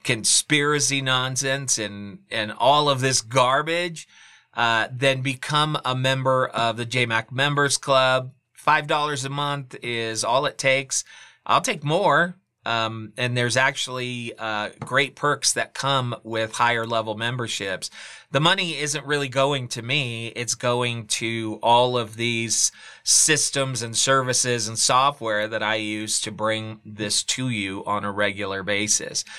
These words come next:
So it really just helps me cover my costs. So if you can do that, that would be great. If you can't, I'll take the like, the follow, the subscribe, or the comment. Those all help me as well. With that, I hope you have a wonderful day. And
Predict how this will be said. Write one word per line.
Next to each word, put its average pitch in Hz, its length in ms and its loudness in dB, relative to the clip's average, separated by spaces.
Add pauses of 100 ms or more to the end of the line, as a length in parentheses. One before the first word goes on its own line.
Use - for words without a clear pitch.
(140)
So 123 180 0
it 127 60 0
really 156 240 4
just 127 220 -2
helps 127 280 -2
me 120 120 -8
cover 113 400 -4
my 98 160 -8
costs. 90 720 -4 (320)
So 123 240 0
if 131 160 -4
you 135 100 -2
can 143 200 -4
do 160 160 4
that, 160 240 2
that 147 180 0
would 131 120 -10
be 120 120 -12
great. 113 480 -4
If 120 180 -10
you 123 140 -12
can't, 156 580 0
I'll 120 200 4
take 139 380 -2
the 127 140 -2
like, 123 540 0
the 113 120 -8
follow, 120 720 0 (440)
the - 80 -6
subscribe, 110 920 2 (180)
or 113 200 -2
the 110 120 -8
comment. 104 640 -2
Those 107 280 -2
all 98 260 0
help 101 260 -2
me 98 240 -8
as 95 240 -8
well. - 340 -6 (360)
With 131 140 2
that, 156 500 4
I 123 240 -2
hope 139 200 -4
you 135 60 -2
have 127 180 -2
a 123 40 -8
wonderful 120 480 -8
day. 113 600 -2
And 107 580 -8